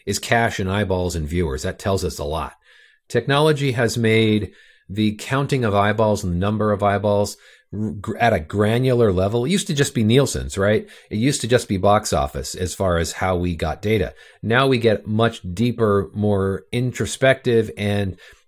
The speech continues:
um, uh, you know, it tells us more by zip code how well things are going, right? Um, but we used to get that same data twenty-five, thirty years ago when I was working in, um, in, at an ad agency for Columbia Pictures and TriStar Pictures. We knew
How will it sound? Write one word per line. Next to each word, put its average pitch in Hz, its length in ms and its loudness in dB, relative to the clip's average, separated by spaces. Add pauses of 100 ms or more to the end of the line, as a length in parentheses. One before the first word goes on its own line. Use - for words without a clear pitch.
(120)
um, 92 480 0 (400)
uh, 113 140 -12
you 147 300 -4
know, 110 240 2
it 139 220 -4
tells 175 320 4
us 151 180 2
more 143 280 4
by 120 280 4
zip 110 280 0
code 101 280 0
how 104 240 -2
well 92 240 2
things 85 340 -4
are 80 80 -4
going, 76 380 -4
right? 92 280 -2 (380)
Um, 101 420 -2
but 131 280 4 (640)
we 175 220 2
used 214 200 4
to 196 80 2
get 175 200 2
that 175 100 2
same 165 640 0
data 156 500 4
twenty-five, 143 520 -2
thirty 143 240 2
years 151 260 2
ago 110 220 2
when 104 140 2
I 110 120 2
was 113 220 -2
working 113 400 0
in, 123 640 -2
um, 113 640 -2
in, 123 160 -4
at 127 160 0
an 123 80 0
ad 151 180 2
agency 104 420 -2
for 110 480 2
Columbia 117 420 -2
Pictures 113 340 -4
and 120 100 -6
TriStar 143 420 -2
Pictures. 73 380 -10
We 127 140 2
knew 120 360 2